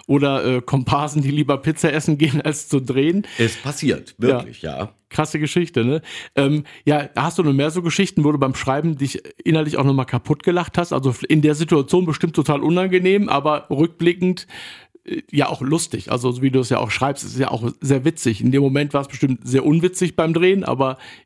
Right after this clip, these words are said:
Speaker 1: im Nachhinein kann man vielleicht noch drüber lachen.
Speaker 2: Äh, du, ich sitze wirklich häufig da und das Pro-, das Problem an der ganzen Geschichte ist,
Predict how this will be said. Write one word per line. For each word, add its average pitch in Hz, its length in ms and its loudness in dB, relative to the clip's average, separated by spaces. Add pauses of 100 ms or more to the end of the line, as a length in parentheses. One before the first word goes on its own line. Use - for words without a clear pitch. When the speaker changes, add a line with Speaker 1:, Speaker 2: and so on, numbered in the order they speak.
(160)
Speaker 1:
im 131 140 4
Nachhinein 156 680 0 (280)
kann 147 160 0
man 143 100 -2
vielleicht 135 280 -2
noch 139 120 -2
drüber 135 240 -2
lachen. 117 400 -4 (880)
Speaker 2:
Äh, 95 240 0 (120)
du, 107 200 -14
ich 92 140 -10
sitze 117 300 -8
wirklich - 320 -10
häufig 131 420 -6
da 73 160 -10
und 78 240 -10
das 82 160 -12
Pro-, - 140 -20
das 95 220 -10
Problem 98 340 -8
an 95 80 -4
der 78 100 -8
ganzen 80 300 -14
Geschichte 82 340 -16
ist, - 300 -14